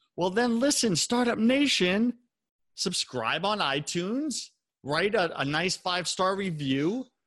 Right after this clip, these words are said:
Tell me the value. I wanna hear, like, what value is it? How is it helping you in your life, hearing these inspirational stories?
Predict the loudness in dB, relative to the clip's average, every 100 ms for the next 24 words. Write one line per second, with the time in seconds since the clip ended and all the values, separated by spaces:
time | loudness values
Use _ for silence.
0 | _ _ -8 -4 -2 -2 2 2 0 -2
1 | -2 0 0 0 2 0 0 -2 -4 -6
2 | -8 -6 -2 -2 -2 -6 -14 -16 -2 -2
3 | -2 -6 -2 -2 -2 -2 -2 -2 -2 0
4 | -2 -2 -10 -14 -12 -8 -6 -6 -8 -6
5 | -6 -4 -6 -4 -4 -2 -4 -2 -4 -2
6 | -4 -4 -18 _ _ _ _ -4 0 0
7 | 0 -2 -2 -6 -6 -4 -2 -2 -4 -6
8 | -6 -8 -4 -2 -2 -6 -10